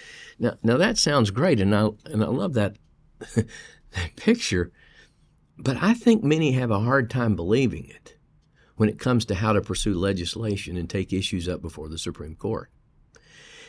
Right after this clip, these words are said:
And the reason I believe we have a hard time with believing God, not the Supreme Court, holds all the cards and is in charge of the games, is what I came to realize about myself. My thinking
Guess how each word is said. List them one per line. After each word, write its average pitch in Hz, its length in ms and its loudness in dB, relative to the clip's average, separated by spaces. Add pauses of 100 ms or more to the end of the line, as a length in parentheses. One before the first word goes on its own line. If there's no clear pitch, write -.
And 101 120 2
the 92 80 2
reason 214 540 6 (400)
I 92 80 -2
believe 92 260 2
we 82 80 -4
have 80 140 -2
a 76 40 -8
hard 82 260 -8
time 80 240 -12
with - 220 -20
believing 92 640 2
God, 92 460 -2
not 92 300 -2
the 90 60 -10
Supreme 80 420 -6
Court, 76 240 -12
holds 80 260 -8
all 73 160 -6
the 71 100 -16
cards 117 440 -4
and 71 100 -10
is 76 180 -10
in 82 120 -12
charge 82 320 -6
of 78 80 -12
the 85 40 -10
games, 95 460 -4 (680)
is - 120 -6
what 110 140 4
I 131 120 2
came 98 300 -2
to 98 60 0
realize 92 500 0
about 85 340 -8
myself. - 640 -8 (920)
My 139 380 0
thinking 117 720 -2